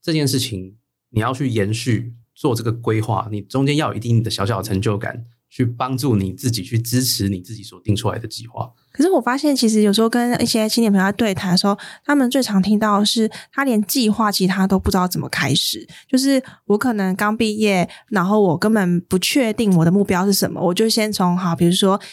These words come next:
Speaker 2: 兼职打工啊，或者是我们现在比较熟知的非典型就业，送送 Uber 这些开始。可是久了久了，他好像就是没有成就感。可是你问他，他说：“那你想做什么？”他好像也答不出来。那遇到这样的情境的时候，
Speaker 1: 嗯。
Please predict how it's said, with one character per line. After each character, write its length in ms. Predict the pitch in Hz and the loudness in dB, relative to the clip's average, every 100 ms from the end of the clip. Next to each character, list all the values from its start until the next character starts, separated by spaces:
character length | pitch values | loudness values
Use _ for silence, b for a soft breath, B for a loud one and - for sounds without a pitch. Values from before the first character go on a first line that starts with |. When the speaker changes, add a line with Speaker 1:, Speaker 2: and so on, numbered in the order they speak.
| - | -6
Speaker 2:
兼 160 | - 214 | -2 0
职 140 | 190 | 0
打 180 | 185 160 | -2 -4
工 240 | - 185 | -2 0
啊， 220 | 190 170 | 2 2
或 120 | 185 214 | 4 4
者 40 | |
是 60 | 202 | 2
我 60 | 196 | 2
们 160 | 175 | 2
现 80 | 202 | 2
在 80 | 196 | 2
比 40 | |
较 120 | 185 | 0
熟 200 | 202 180 | 0 0
知 200 | 180 185 | 0 0
的 200 | 190 180 | 2 2
非 140 | 175 208 | 2 0
典 160 | 202 | 0
型 180 | 165 175 | 2 2
就 200 | 180 196 | 4 2
业， 100 | 202 | 2
送 180 | 202 240 | 2 0
送 220 | 220 214 | 2 2
Uber 340 | 202 202 202 175 | 2 2 2 2
这 120 | 196 | 2
些 100 | 190 | 0
开 240 | 185 165 | 0 0
始。 240 | 190 - - B B | 0 -2 -4 B B
可 140 | - 277 | 0 0
是 80 | |
久 160 | 320 208 | 2 2
了 100 | 185 | 2
久 100 | 190 | 2
了， 40 | |
他 180 | 180 233 | 2 0
好 160 | 240 190 | 0 0
像 320 | 233 320 269 | 2 0 0
就 100 | - | 0
是 100 | 285 294 | 2 4
没 80 | 214 | 2
有 80 | |
成 180 | 170 160 | 2 0
就 180 | 180 185 | 0 0
感。 300 | - 151 - B B | -2 -6 -8 B B
可 100 | - | 0
是 80 | 262 | 2
你 60 | 233 | 2
问 120 | 240 | 2
他， 200 | 240 240 | 2 2
他 80 | 247 | 2
说 120 | 254 | 2
：“那 100 | 269 | 2
你 100 | 208 | 2
想 180 | 180 165 | 2 0
做 160 | 180 | 0
什 140 | 170 170 | -2 -4
么？” 160 | - _ _ | -14 _ _
他 120 | - 285 | -2 0
好 100 | 208 | 0
像 180 | 226 | -2
也 200 | 208 185 | -2 -2
答 180 | - 180 | -2 -2
不 100 | 196 220 | 0 2
出 220 | - 180 | 2 2
来。 280 | 180 202 233 B B | 2 -2 -10 B B
那 220 | 294 285 | 0 2
遇 120 | 269 | 2
到 160 | 277 269 | 0 0
这 120 | 254 | -2
样 160 | 247 220 | -2 2
的 100 | 196 | 2
情 300 | 175 190 190 | 2 2 2
境 120 | 233 | 2
的 120 | 202 | 2
时 180 | 185 180 | 2 2
候， 220 | 190 202 | 2 2
Speaker 1:
嗯。 60 | 196 | 0